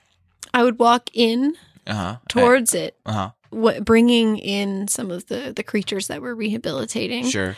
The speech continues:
Speaker 2: All in a
Speaker 1: Um,
Speaker 2: big line behind you.
Speaker 1: Yes. Yes. Um, yeah, I think I would just make it a very elaborate parade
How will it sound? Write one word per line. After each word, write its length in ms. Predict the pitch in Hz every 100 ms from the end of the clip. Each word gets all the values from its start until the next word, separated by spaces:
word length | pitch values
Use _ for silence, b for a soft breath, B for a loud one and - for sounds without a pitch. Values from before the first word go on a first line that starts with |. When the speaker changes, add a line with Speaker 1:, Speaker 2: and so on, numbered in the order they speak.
| -
Speaker 2:
All 260 | 107 120 120
in 60 |
a 120 | 113
Speaker 1:
Um, 60 | 107
Speaker 2:
big 220 | 123 120
line 340 | 113 107 107 104
behind 440 | 98 92 85 82
you. 300 | 82 80 95 104 -
Speaker 1:
Yes. 460 | 285 294 - 76 - _ _ _
Yes. 340 | 254 254 208 -
Um, 400 | 233 226 220 214 - _ _ _ _ _ _ _ _ _ _ _ -
yeah, 240 | 269 269 -
I 40 | 208
think 160 | 262
I 40 | 269
would 80 |
just 200 | 247 254
make 280 | 240 233 226
it 160 | 254 262
a 60 |
very 260 | 208 226 214
elaborate 560 | 190 190 185 185 202 -
parade 580 | 196 180 170 - -